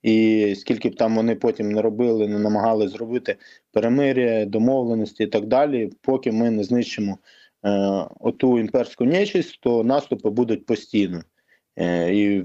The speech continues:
дай Бог нам закінчити на нашому поколінні всю цю війну, тому що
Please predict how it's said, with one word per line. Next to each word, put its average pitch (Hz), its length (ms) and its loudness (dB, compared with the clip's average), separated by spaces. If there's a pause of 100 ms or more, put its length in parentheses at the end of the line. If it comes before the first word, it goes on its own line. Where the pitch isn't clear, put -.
дай 107 380 0
Бог 127 260 -2
нам 120 220 0
закінчити 107 560 -2
на 107 160 -2
нашому 104 420 -2
поколінні 123 560 0
всю - 220 -4
цю 104 140 -4
війну, 139 320 0 (480)
тому 107 220 0
що 98 560 0